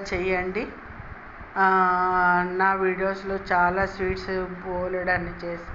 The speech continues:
పెట్టిన ఉన్నాయి, తప్పకుండా చూడండి. చూసి ఏమైనా మీకు ఈజీగా అనిపించినవి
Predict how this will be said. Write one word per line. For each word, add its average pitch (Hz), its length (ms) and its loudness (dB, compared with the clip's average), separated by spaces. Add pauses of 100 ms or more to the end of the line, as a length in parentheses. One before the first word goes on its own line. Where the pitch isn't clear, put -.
పెట్టిన 180 320 -10 (120)
ఉన్నాయి, 170 380 -8 (920)
తప్పకుండా 190 580 0 (220)
చూడండి. 185 560 0 (120)
చూసి 180 360 -8 (640)
ఏమైనా 196 420 0 (220)
మీకు 190 300 -2
ఈజీగా 190 520 0
అనిపించినవి 180 680 -6